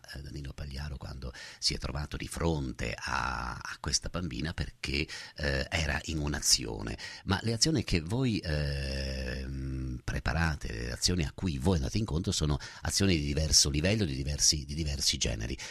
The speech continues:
Noi pensiamo che la legione straniera spesse volte sia un branco di disperati, siano delle persone che, eh, vanno in guerra, eh, per puro soldo, ma qui il libro, eh, è di una importanza fondamentale su questi aspetti, perché ci rivela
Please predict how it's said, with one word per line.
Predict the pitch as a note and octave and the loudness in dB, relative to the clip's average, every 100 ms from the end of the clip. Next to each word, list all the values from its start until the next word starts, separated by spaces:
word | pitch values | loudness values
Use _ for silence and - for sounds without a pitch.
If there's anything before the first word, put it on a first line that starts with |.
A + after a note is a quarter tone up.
| - | -2
Noi | G#2+ G#2+ | 2 2
pensiamo | D#2+ G#2 - E2+ E2+ | 2 2 2 4 2
che | D2 | 0
la | C#2 | 0
legione | C#2+ D2+ | 0 0
straniera | D#2 E2+ D#2 C#2+ D#2 C#2+ - - | 0 -2 0 0 0 -2 -4 -2
spesse | - - - | 0 4 4
volte | C#2 D2 D2 | 4 -2 0
sia | - D#2+ D2 C2 | 2 2 2 0
un | C#2+ C#2 | -2 0
branco | D2 F#2+ D#2 D2+ | 2 2 2 -2
di | C2 | -6
disperati, | C2 C2 - G2+ G2 C2 C2+ | 0 0 4 6 6 4 -2
siano | - D#2+ C#2+ C#2 | -2 -2 -2 -4
delle | C2 C2 | -4 -2
persone | C2+ C2 - D#2 C#2 | 0 4 6 4 2
che, | - F#2+ D2 - - - | 4 4 4 0 -10 -2
eh, | E2 D#2 D#2+ C#2+ | 0 2 2 4
vanno | F2+ D#2+ D#2 | 4 4 2
in | D2+ | 4
guerra, | D#2 F#2+ F2 C#2+ C#2+ C#2 C2+ C#2 | 6 6 6 2 0 0 -2 -2
eh, | D#2+ C#2+ C#2 C2+ C2+ | 0 0 0 -2 -2
per | C2+ A#1+ | -4 -2
puro | - F#2 D#2+ | -2 0 4
soldo, | - A2 A#2 A2 G2+ - - - | 4 4 2 2 2 2 -6 2
ma | G2 - | 2 2
qui | - A#2 G#2+ F2+ | 4 4 4 2
il | |
libro, | G2 E2 F2 F2 D2+ - | 2 4 8 8 8 6
eh, | D2+ C#2+ C#2 C#2 C2+ C2 C2+ | 2 2 2 2 2 0 -2
è | - D#2+ | 0 2
di | D2 | 4
una | D2 | 4
importanza | C#2 C2 D2 D2+ C2+ - | 4 2 2 2 2 2
fondamentale | C#2 C2 C2+ C2 - A#1+ | 2 2 2 2 0 0
su | - | 0
questi | - - - | 0 -2 2
aspetti, | - - - G1+ - - | 2 2 0 -4 -4 -2
perché | C#2+ - F2+ | 0 2 2
ci | - D2 | 4 4
rivela | D2+ D#2 F#2 | 4 6 4